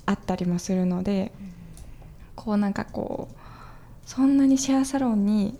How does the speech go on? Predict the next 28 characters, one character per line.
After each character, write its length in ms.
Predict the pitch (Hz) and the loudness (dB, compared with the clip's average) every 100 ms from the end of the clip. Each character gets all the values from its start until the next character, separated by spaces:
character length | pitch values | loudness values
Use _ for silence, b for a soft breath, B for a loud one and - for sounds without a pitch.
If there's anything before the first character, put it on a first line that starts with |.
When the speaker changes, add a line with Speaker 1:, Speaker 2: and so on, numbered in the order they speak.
| - | -14
Speaker 1:
す 160 | - 214 | -4 -2
ご 140 | 233 | -2
く 160 | - 185 | 0 0
前 200 | 208 220 | 2 2
向 140 | 220 | 2
き 140 | 220 | 0
じ 100 | 208 | 0
ゃ 60 | 202 | 2
な 100 | 214 | 2
い 60 | 214 | 0
っ 40 | |
て 200 | - 220 | -2 0
い 320 | 220 233 247 | 2 2 2
う、 120 | 233 - - B B - | 0 -6 -14 B B -2
な 100 | 240 | -2
ん 40 | |
か 180 | - 190 | 0 -4
こ 320 | - 185 202 247 | -2 -4 -2 2
う、 60 | |
Speaker 2:
う 20 | |
ん。 480 | 233 233 233 226 226 | 4 4 4 2 2
Speaker 1:
業 160 | 220 214 | 2 2
界 280 | 220 196 196 | 2 2 2
の、 120 | 190 | 2
Speaker 2:
う 20 | |
ん 40 | 220 | 2
う 300 | 196 - | 0 -4
ん。 100 | 196 | -8